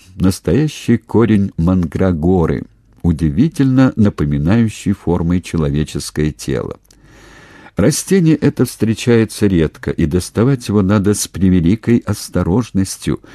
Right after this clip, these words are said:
ибо, как говорят, оно страдает и даже кричит, когда его выдергивают. Крики эти будто бы способны лишить рассудка всякого, кто их слышит.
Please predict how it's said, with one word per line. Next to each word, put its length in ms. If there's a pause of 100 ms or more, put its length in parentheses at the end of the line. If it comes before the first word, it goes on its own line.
(200)
ибо, 260
как 220
говорят, 540 (640)
оно 280
страдает 1080 (100)
и 100
даже 320
кричит, 600 (200)
когда 300
его 240
выдергивают. 1080 (680)
Крики 680
эти 340
будто 460
бы 120
способны 580
лишить 420
рассудка 640
всякого, 560
кто 240
их 180
слышит. 640